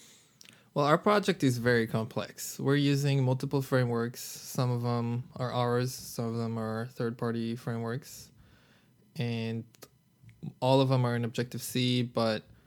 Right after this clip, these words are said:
when you mix code within a framework in Swift and Objective-C and you wanna expose it outside,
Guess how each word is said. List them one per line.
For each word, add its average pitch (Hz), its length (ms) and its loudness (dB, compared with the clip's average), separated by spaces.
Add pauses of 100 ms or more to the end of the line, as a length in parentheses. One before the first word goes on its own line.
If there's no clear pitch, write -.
(300)
when 120 160 -2
you 120 120 0
mix 127 540 -2 (640)
code 127 380 2
within 135 420 2
a 139 40 0
framework 120 580 -4 (400)
in 127 120 0
Swift 123 380 -2
and 120 100 -2
Objective-C 120 680 -4
and 120 80 -2
you 117 80 -4
wanna 117 140 -4
expose 127 340 -2
it 117 120 0
outside, 117 560 -2